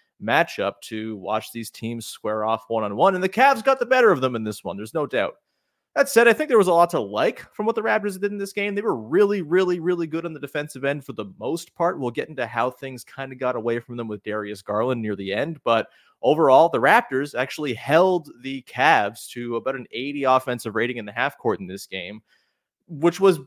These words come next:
worse than what the Raptors were able to post in the half court, which was, like, an eighty-one point eight. Also not a banner day for either half court offense here, but the Raptors had a really good showing, I think. Obviously, O G Anunoby guarding Donovan Mitchell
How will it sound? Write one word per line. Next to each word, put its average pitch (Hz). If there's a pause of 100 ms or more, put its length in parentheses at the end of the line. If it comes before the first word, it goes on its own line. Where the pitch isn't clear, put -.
(140)
worse 247
than 202
what 220
the 226
Raptors 254
were 160
able 135
to 123
post 120
in 117
the 113
half 113
court, 165
which 135
was, 127
like, 123
an 120
eighty-one 135
point 147
eight. 160
Also 131
not 131
a 131
banner 139
day 135
for 127
either 160
half 107
court 101
offense 101
here, 117
but 127
the 120
Raptors 147
had 131
a -
really 131
good 120 (300)
showing, 117
I 110
think. 110
Obviously, 123
O 143
G 143
Anunoby 120
guarding 113
Donovan 104
Mitchell 151